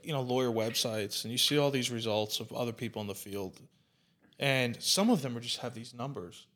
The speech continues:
<clears throat> And you really just stop and think, you're like, on some level, I just can't even fathom how they got any case to three hundred million dollars, whatever, single plaintiff. But then you hear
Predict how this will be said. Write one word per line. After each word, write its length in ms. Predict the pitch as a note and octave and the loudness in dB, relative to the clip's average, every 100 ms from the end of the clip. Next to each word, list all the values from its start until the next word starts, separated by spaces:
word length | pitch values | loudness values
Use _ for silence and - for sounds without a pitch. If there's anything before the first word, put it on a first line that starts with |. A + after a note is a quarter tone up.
| - | -6
<clears throat> 100 | G#3 - - - - - _ _ _ _ _ - | -4 -4 -6 -10 -20 -20 _ _ _ _ _ -2
And 320 | D#3+ D#3+ D3+ | 2 4 4
you 80 | D3+ | 6
really 260 | F3 A#3 C#3+ | 8 8 8
just 160 | C#3 | 2
stop 240 | - D#3+ C#3+ | 4 2 0
and 80 | |
think, 240 | C3 F3 - | -2 -4 -2
you're 80 | A#2+ | -2
like, 180 | G#2 - - | -2 -6 -10
on 140 | C3+ | -2
some 260 | - G#3 F3+ | 2 4 4
level, 240 | C#3+ C#3 | 4 4
I 120 | G2+ | 2
just 280 | B2+ D3+ - | 2 -2 -4
can't 260 | - C#3+ D3 | -6 -4 -4
even 220 | D3 C3 | -6 -8
fathom 380 | - B2 B2 G#2+ | -4 -4 -2 -6
how 140 | A#2 | -8
they 100 | A2+ | -8
got 360 | A2 A2+ A2 - | -4 -4 -4 -6
any 140 | C3+ D3 | -8 -8
case 480 | - F#2 F#2+ - - _ _ _ _ _ _ _ _ - | -8 -10 -10 -14 -16 _ _ _ _ _ _ _ _ -12
to 100 | A#2+ | -12
three 260 | - B2+ B2+ | -8 -4 -2
hundred 320 | A#2+ A2+ A2 | -2 -4 -4
million 220 | A#2 A2+ | -4 -4
dollars, 400 | A2+ A#2 A#2 A#2 | -4 -4 -4 -6
whatever, 300 | A#2 A#2 A2 | -6 -6 -6
single 280 | - A#2 A#2 | -8 -8 -10
plaintiff. 380 | - B2 A#2 - - _ _ _ - | -10 -10 -10 -14 -18 _ _ _ -2
But 140 | C#3 | 6
then 140 | F#3 | 8
you 100 | F#3+ | 8
hear 640 | D#3 - G#3+ G3+ C3 A#2+ | 6 4 8 8 6 2